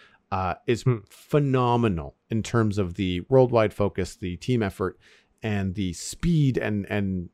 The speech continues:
Speaker 1: you know, rate at which that happened. If the same energy, the same, uh, pardon the pun, the s-, the same amount of energy was put into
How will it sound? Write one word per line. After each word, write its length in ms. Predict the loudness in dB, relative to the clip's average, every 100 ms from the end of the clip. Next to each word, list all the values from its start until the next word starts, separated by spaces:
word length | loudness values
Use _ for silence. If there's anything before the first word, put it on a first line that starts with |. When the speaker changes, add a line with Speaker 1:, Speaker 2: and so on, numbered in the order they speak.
| _
Speaker 1:
you 80 | -2
know, 340 | 0 0 -2 -6
rate 340 | -4 4 6 4
at 100 | 0
which 220 | -4 -4
that 140 | -6
happened. 360 | -4 -4 -6 -10 _ _ _ _ _ _ -2
If 180 | -2 0
the 80 |
same 420 | -4 -2 -2 0 2
energy, 540 | 2 0 -4 -18 _ _ _
the 100 | -6
same, 720 | -6 0 2 2 2 0 -2 -4
uh, 260 | -2 -2 -2
pardon 300 | 0 0 0
the 60 |
pun, 260 | -2 -4 -4
the 60 | -10
s-, 120 | -10
the 120 | -10 -6
same 340 | -2 0 0
amount 240 | 0 0
of 60 | 2
energy 560 | 0 0 -4 -6 -8 -12 _ _ -2
was 240 | -2 -2
put 240 | -2 2
into 720 | 2 0 -2 -6 -4 -8 -12